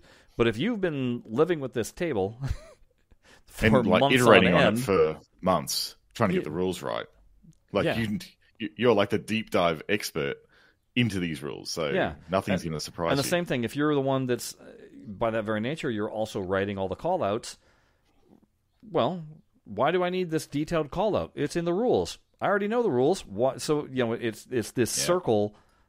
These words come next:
Speaker 1: that never branches out to the new.
Speaker 2: Yep.
Speaker 1: Um,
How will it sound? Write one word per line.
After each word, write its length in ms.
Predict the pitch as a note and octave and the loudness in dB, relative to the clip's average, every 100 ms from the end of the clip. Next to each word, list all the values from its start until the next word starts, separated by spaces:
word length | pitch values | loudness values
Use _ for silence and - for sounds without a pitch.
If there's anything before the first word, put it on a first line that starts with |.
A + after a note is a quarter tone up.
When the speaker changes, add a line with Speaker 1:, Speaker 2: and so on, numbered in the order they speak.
| _ _ _ - | _ _ _ -14
Speaker 1:
that 260 | G2 A2+ A2+ | -4 -2 0
never 560 | A#2+ C#3 C3+ B2 A#2+ _ _ _ _ _ _ _ - | 2 2 2 0 -2 _ _ _ _ _ _ _ -14
branches 480 | G2+ C3+ C#3 B2+ B2+ | -2 0 0 -2 0
out 240 | C3 - | 0 -2
to 380 | - G#2+ G2 G2 _ _ _ _ _ - | -2 0 0 -6 _ _ _ _ _ -8
the 140 | G#2+ | -2
new. 260 | G#2+ F#2+ C#2+ _ _ _ _ _ _ _ _ - - | 0 -2 -4 _ _ _ _ _ _ _ _ -14 -4
Speaker 2:
Yep. 160 | F2 | -2
Speaker 1:
Um, 500 | D#2+ D#2 D#2 D#2 E2+ | -2 -10 -14 -18 -20